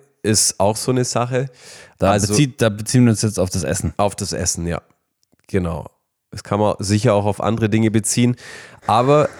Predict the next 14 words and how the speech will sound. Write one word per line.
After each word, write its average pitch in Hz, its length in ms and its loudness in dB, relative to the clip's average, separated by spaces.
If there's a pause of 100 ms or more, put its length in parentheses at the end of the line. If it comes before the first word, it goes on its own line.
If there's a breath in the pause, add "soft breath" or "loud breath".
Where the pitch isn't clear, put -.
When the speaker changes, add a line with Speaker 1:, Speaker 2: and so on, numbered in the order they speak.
(120)
Speaker 2:
Jetzt 98 220 -6
können 113 140 2
wir 117 80 4
unser 101 180 2
Smartphone 95 500 0
nicht 98 240 0
essen. 110 460 -4 (200)
Speaker 1:
Äh, 95 200 -8
genau, 90 400 -2
aber 107 480 0
wenn's 107 540 -2
drum 110 180 0
geht, 104 400 0 (320)
Essen 117 600 2